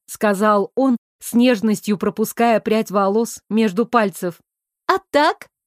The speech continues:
Девушка приподнялась на цыпочки, коснулась губами щеки.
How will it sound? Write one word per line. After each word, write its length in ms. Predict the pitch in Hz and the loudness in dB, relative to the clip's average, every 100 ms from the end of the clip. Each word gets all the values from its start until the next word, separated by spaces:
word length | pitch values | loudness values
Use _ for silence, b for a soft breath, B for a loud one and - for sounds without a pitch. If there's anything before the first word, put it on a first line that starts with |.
| - | -10
Девушка 580 | 196 311 294 285 - 269 | 0 2 2 0 -2 -4
приподнялась 960 | - 247 - 254 214 240 247 285 277 | 0 -2 0 0 2 2 4 2 0
на 180 | 240 240 | 0 -2
цыпочки, 680 | 233 - 247 233 196 - - | -2 -4 -2 -2 -4 -4 -6
коснулась 720 | 214 233 226 - 277 247 254 | -2 -2 0 0 2 2 0
губами 460 | 180 214 190 240 226 | 0 -2 0 2 0
щеки. 580 | 220 - 226 - 214 | -2 -4 -6 -4 -6